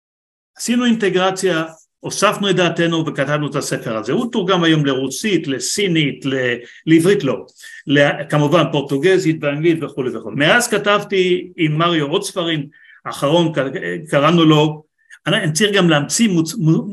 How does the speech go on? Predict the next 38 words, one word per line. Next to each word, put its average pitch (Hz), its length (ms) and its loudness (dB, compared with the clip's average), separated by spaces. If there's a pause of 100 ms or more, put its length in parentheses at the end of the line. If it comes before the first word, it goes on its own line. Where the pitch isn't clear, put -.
(640)
אה, 147 160 0 (120)
אה, 147 480 -4
מונחים 180 520 4
חדשים, 202 580 -2
כי 143 100 -2
אם 135 120 0
אני 135 80 0
מדבר 123 280 -2
על 220 160 0
העתיד, 156 540 0 (380)
אני - 80 -4
לא 277 40 4
יכול 247 180 -2
להשתמש 214 560 -2
במונחים 165 580 0
שאנחנו 175 320 -4
מכירים 170 380 -2
היום, 208 360 0
צריך 180 280 0
להמציא, 160 640 0
ואני 143 180 0
אוהב 220 120 2
להמציא 135 340 -4
מונחים. 139 540 -4 (340)
דרך 156 180 2
אגב, 208 260 0
חלק 202 260 0
מהמונחים 185 600 -2
שלי 214 200 0
היום, 214 440 4
הרבה 147 280 -2
משתמשים 247 580 -4
בהם, 113 280 -8
אני 135 120 -4
מאוד 175 360 0
אוהב 226 220 4
את 170 100 2
זה, 120 100 -4